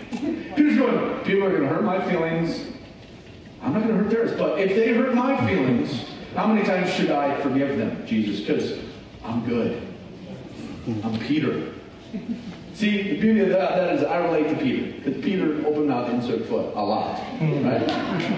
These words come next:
Anytime I read the stories in the Bible, I'm like, "Go, Peter." <laughs> I'm with you right there. So Peter says, "I'm never gonna do anything to hurt someone's feelings, but they're gonna hurt mine."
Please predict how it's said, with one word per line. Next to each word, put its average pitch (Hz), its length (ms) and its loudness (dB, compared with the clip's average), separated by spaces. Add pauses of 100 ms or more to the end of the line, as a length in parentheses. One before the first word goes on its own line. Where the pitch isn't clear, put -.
(160)
Anytime 226 400 4
I - 20 4
read 220 240 4
the - 60 2
stories 202 240 4
in 185 60 4
the 180 60 4
Bible, 156 280 2
I'm - 100 2
like, - 120 0
"Go, 123 160 0
Peter." 123 420 2
<laughs> 185 920 0
I'm 147 220 0
with 165 180 2
you 139 160 4
right 151 180 2
there. - 440 0
So 202 160 2
Peter 294 280 6
says, - 540 2
"I'm 339 380 0
never 339 180 2
gonna 302 180 2
do 294 160 4
anything 233 300 4
to 196 60 4
hurt 208 160 2
someone's 185 260 0
feelings, 170 340 2
but 113 120 0
they're - 100 -2
gonna - 160 -2
hurt 190 160 -2
mine." 139 540 -2